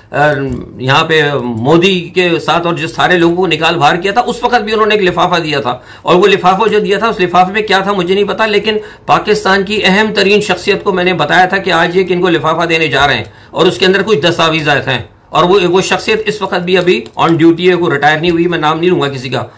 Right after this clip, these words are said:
वो, वो समझ गए होंगे, वो सुन, सुनते हैं मेरी video, उनको भी पता लग जाएगा। और इसके अलावा भी पाकिस्तान के हवाले से एक बहुत बड़ी, एक और बहुत बड़ी conspiracy थी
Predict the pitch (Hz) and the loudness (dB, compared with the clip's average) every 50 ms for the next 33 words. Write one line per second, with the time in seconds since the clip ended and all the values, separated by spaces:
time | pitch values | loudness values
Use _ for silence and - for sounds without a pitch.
0 | - - _ - - 139 165 165 160 165 165 165 175 175 196 196 170 175 180 170 | -20 -20 _ -10 -4 0 0 2 2 2 0 2 2 2 2 0 2 2 2 4
1 | 170 170 170 165 165 - 139 143 156 156 151 151 - - 156 160 165 160 - - | 4 4 2 2 0 -4 -8 -6 -6 -6 -6 -6 -8 -8 -4 -4 -4 -4 -4 -8
2 | 160 156 - 180 170 160 160 156 156 151 151 151 160 165 151 151 156 - 139 139 | -8 -4 0 0 0 0 0 -2 -2 -2 -2 0 0 0 0 -2 -4 -4 -4 -4
3 | 135 139 135 127 120 110 110 104 98 92 90 - _ _ _ _ _ _ _ _ | -2 -2 -2 -2 -2 -2 -4 -4 -4 -6 -8 -14 _ _ _ _ _ _ _ _
4 | _ - - 135 190 - 220 - - - 226 202 196 196 202 214 214 208 208 185 | _ -10 -4 -4 -2 -2 -2 -4 0 0 2 2 2 2 2 0 0 0 0 0
5 | 185 185 - 190 175 - 196 190 208 208 202 190 175 170 180 185 196 196 175 202 | 0 0 0 -2 -4 -2 0 0 0 0 0 0 2 2 2 2 2 0 0 -2
6 | 208 170 190 190 165 123 139 175 180 233 - 185 196 196 196 190 185 175 175 202 | 0 2 2 2 2 2 0 2 2 2 2 2 0 0 2 2 2 0 2 2
7 | 214 220 190 175 208 214 196 190 190 185 180 185 180 180 180 - 185 180 175 180 | 2 2 2 2 0 0 0 0 -2 -2 -2 -2 -2 -2 -2 -2 -2 -2 -2 -2
8 | 175 180 190 190 | -4 -4 -6 -8